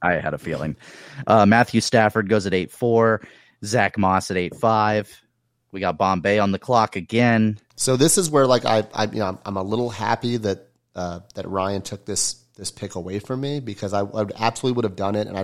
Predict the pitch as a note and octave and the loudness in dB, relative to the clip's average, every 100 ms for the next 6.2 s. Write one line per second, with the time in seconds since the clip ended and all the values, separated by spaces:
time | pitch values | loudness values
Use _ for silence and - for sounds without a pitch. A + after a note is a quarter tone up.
0 | G2 G#2 - C3 C3 B2 A2 G#2+ G#2 F#2 | -6 -10 -2 -2 0 -2 0 0 0 -6
1 | _ _ _ _ G#2 F#2+ A#2 C3+ D3 C#3 | _ _ _ _ -12 0 4 4 2 0
2 | - B2+ C#3+ D#3+ F#3+ F#3+ G3+ A#2+ - G2+ | 0 2 2 2 -2 -4 -6 -6 -4 -2
3 | G#2+ A#2 - _ _ _ - G#2 G#2 F#2+ | 0 -2 -4 _ _ _ -8 -4 -4 -2
4 | A2 D#3 - C3 A2 - F2+ A2+ D3 D#3 | 0 0 2 2 2 0 -2 -2 -2 -2
5 | D#3+ E3 A#2 G#2 - - _ G2+ B2 - | -4 0 0 -2 -6 -20 _ -12 -8 -6
6 | C#3+ | -6